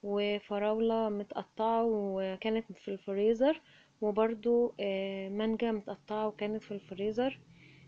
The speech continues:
آه، هاخد الفراولة دي وهفرمها كده في الكبة وهرجع لكم تاني.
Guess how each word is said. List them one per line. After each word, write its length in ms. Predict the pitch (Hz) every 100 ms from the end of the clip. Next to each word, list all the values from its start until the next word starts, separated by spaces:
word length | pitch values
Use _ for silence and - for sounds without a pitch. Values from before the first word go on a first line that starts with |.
| - - 202
آه، 180 | 196
هاخد 320 | 196 208 233 220
الفراولة 540 | 214 190 208 226 226
دي 320 | 196 214 240
وهفرمها 680 | 226 214 190 - 208 226 220
كده 220 | 233 220
في 100 | 226
الكبة 580 | 196 - 233 233 302 294
وهرجع 420 | 208 196 190 185
لكم 240 | 196 208 214
تاني. 260 | 170 170